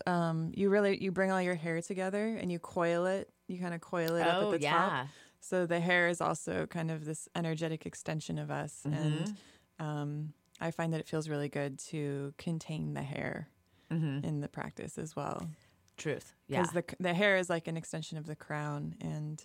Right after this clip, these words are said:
Speaker 1: and to really coil it all up and, and put it right there up
Speaker 2: A
Speaker 1: on
Speaker 2: little
Speaker 1: the top.
Speaker 2: knot right on the top.
Speaker 1: A little knot on the top, yes.
Speaker 2: Yes. And so, yeah, so I wrap my hair with one, and then I cover my whole head with a big, like, three-foot piece of white cotton that I wrap around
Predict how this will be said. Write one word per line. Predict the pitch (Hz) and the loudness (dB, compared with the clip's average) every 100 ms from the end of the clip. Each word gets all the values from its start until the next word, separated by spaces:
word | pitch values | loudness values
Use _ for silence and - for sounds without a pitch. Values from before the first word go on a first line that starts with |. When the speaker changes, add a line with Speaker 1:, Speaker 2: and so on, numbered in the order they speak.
| - | -8
Speaker 1:
and | 170 151 | -6 -6
to | 170 | -6
really | 156 147 147 | -4 -4 -6
coil | - 175 160 156 | -2 0 2 2
it | |
all | 151 147 147 | 0 0 -2
up | 151 | -4
and, | 147 147 - | -6 -6 -6
and | - 151 | -6 -6
put | - - | -6 -8
it | - | -6
right | 85 85 - | -6 -8 -8
there | 87 85 | -8 -6
up | 82 | -4
Speaker 2:
A | |
Speaker 1:
on | 175 | -2
Speaker 2:
little | 135 | -2
Speaker 1:
the | 131 | -2
top. | 90 120 | -4 -6
Speaker 2:
knot | - | -8
right | 127 123 | -8 -8
on | 123 | -8
the | 131 | -10
top. | 127 - - | -10 -12 -6
Speaker 1:
A | |
little | 165 160 | -2 0
knot | 156 156 | 0 0
on | 151 | -2
the | 151 | -2
top, | - 175 165 | -4 -6 -6
yes. | - - 170 - | -8 -6 -8 -10
Speaker 2:
Yes. | - - - - - - - | -12 -12 -16 -20 -20 -14 -8
And | 180 | 0
so, | 214 | 2
yeah, | 180 | 2
so | 135 202 | 2 0
I | 160 | 0
wrap | 165 147 151 | 2 2 0
my | 165 165 | -2 -4
hair | 175 143 | -2 -2
with | 147 147 | -4 -4
one, | 147 131 | -4 -2
and | 135 147 | -2 -2
then | 131 | -4
I | 127 | -6
cover | 143 131 | -6 -6
my | 123 | -6
whole | 120 123 | -6 -6
head | 123 117 | -8 -8
with | 113 | -10
a | 123 | -8
big, | 117 113 120 - _ _ _ _ _ _ - | -8 -8 -10 -20 _ _ _ _ _ _ -16
like, | 64 - - | -14 -14 -18
three-foot | - 127 117 123 104 - _ _ _ _ _ _ - | -10 -10 -6 -6 -6 -8 _ _ _ _ _ _ -18
piece | - 123 120 | -12 -10 -10
of | 110 120 | -10 -8
white | 104 | -10
cotton | - - - 131 123 - | -10 -12 -10 -12 -12 -12
that | 127 | -12
I | |
wrap | 135 123 - | -10 -10 -10
around | 123 - - 123 | -10 -8 -8 -10